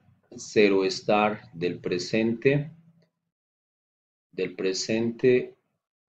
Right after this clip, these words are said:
al pasado. Y bien, ahora vamos a ver. Check and analyze the following sentences. And I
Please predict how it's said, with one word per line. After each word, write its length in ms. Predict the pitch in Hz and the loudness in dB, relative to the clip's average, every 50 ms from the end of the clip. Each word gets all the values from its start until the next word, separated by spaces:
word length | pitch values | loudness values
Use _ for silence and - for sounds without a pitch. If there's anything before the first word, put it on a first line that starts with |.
| _ | _
al 300 | - - 101 101 101 98 | -8 -4 -4 -2 -2 -2
pasado. 640 | - - - - - 107 98 95 85 82 82 80 80 - - _ _ _ _ _ _ _ _ _ _ _ _ _ _ _ _ _ _ _ _ _ _ _ _ _ _ _ _ _ - | -2 -2 -2 -2 0 0 0 0 -2 -4 -6 -8 -8 -12 -16 _ _ _ _ _ _ _ _ _ _ _ _ _ _ _ _ _ _ _ _ _ _ _ _ _ _ _ _ _ -8
Y 120 | 90 90 | -6 -4
bien, 440 | 90 92 95 95 92 90 85 85 87 | -2 0 0 0 0 0 -2 -4 -4
ahora 280 | 90 90 92 90 90 87 | -4 -2 -2 -2 -2 -2
vamos 340 | 87 87 87 90 87 - - | -2 -4 -6 -8 -8 -6 -6
a 60 | 80 | -6
ver. 340 | 78 80 82 82 85 82 - - - - _ _ _ _ _ _ | -4 -4 -4 -4 -4 -6 -8 -14 -20 -20 _ _ _ _ _ _
Check 280 | - - 117 117 117 117 | -4 0 0 0 0 0
and 160 | 110 101 104 | 0 0 0
analyze 600 | 104 107 107 107 101 95 95 101 104 113 120 117 | 0 0 -2 -2 -2 0 0 0 0 -2 -2 -4
the 120 | - 87 82 | -6 -6 -4
following 500 | - 104 98 98 95 90 87 85 85 80 | -2 -2 -2 0 -2 -2 -4 -6 -8 -10
sentences. 840 | - - 101 98 95 87 80 76 73 - - - - - - - _ _ _ _ _ _ _ _ _ _ _ _ _ _ | -10 -8 -8 -6 -6 -6 -6 -8 -8 -10 -14 -14 -16 -16 -18 -20 _ _ _ _ _ _ _ _ _ _ _ _ _ _
And 100 | 90 92 | -8 -6
I 100 | 92 98 | -6 -6